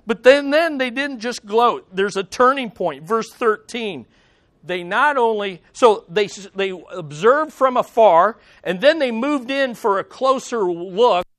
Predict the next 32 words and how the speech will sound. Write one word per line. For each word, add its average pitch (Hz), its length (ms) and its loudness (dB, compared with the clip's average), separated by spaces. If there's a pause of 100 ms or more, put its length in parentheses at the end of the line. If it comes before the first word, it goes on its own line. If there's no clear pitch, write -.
(400)
to 196 140 0
gloat 214 600 2
even 220 380 -6
more. 220 460 6
<laughs> - 60 -20
"Ha, 254 220 8
ha, 196 300 2
ha, 190 400 2
you're 196 280 0
down 214 440 -4
there. 233 480 -4 (220)
You're 220 260 0
being 226 400 -6
destroyed. 226 460 -4
Look 349 180 0
at 330 80 0
that, 349 320 4
look 339 160 -2
at 349 160 -8
that. 330 360 -4 (100)
Look 381 180 -4
at 302 140 -12
what's 294 220 -8
happening 247 500 -12
to 226 200 -14
them." 214 220 -8 (320)
But - 220 -8
then 233 260 -2
they 196 160 -8
took 226 240 -10
an 165 220 -10
active 180 580 -10